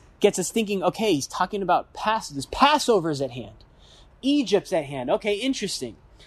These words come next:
And then John six goes on to talk about Jesus goes up on a mountain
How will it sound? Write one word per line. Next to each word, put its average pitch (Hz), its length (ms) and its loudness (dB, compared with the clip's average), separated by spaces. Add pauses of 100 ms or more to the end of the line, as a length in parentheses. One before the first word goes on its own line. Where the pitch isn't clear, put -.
(340)
And 208 160 4
then 392 160 4
John 311 180 6
six - 300 0
goes 208 180 6
on 202 140 4
to 190 80 0
talk 196 240 4
about 175 340 4 (560)
Jesus 226 340 2
goes 214 220 8
up 226 160 2
on 240 140 4
a - 20 4
mountain 190 440 -2